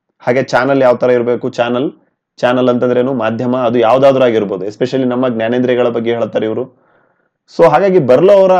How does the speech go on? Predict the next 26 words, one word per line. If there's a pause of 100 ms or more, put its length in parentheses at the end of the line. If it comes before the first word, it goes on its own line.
(560)
ಮಾದರಿಯಲ್ಲಿ
ಎಸ್
ಎಂ
ಸಿ
ಆರ್
ಅಂದ್ರೆ
ಏನನ್ನ
ಸೂಚಿಸುತ್ತದೆ?
ಡೈರೆಕ್ಟ್
ಪ್ರಶ್ನೆ
ಬರುತ್ತೆ
ನೋಡಿ. (1040)
What
is
the
meaning
of
S
M
C (160)
R
in
the
Berlow's
model? (1700)
ಓಕೆ,